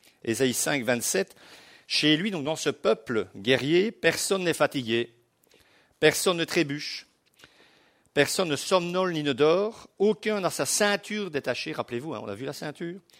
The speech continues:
ni la courroie de ses sandales cassée. » Pour ceux qui, en, qui, qui s'intéressent encore un petit peu aujourd'hui à l'histoire militaire, même aujourd'hui, hein, un soldat d'élite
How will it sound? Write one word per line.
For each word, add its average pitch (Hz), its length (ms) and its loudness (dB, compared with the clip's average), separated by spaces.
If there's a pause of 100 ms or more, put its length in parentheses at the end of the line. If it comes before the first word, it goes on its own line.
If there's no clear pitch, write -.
(380)
ni 175 180 0
la 208 140 4
courroie 185 440 0
de 147 100 -6
ses - 140 -6
sandales 156 640 2 (640)
cassée. » 143 420 0 (2000)
Pour - 140 -20
ceux 127 140 -10
qui, 117 200 -10
en, 107 160 -8
qui, - 200 -18 (720)
qui - 180 -10
s'intéressent 131 400 -4
encore 127 180 -4
un 123 40 -2
petit 120 140 -12
peu - 120 -8
aujourd'hui 123 340 -4
à 113 100 0
l'histoire 120 300 -4
militaire, 143 500 -4 (560)
même 143 160 2
aujourd'hui, 135 440 -4
hein, 98 120 -10 (840)
un 117 120 -6
soldat 131 460 2
d'élite 135 720 -4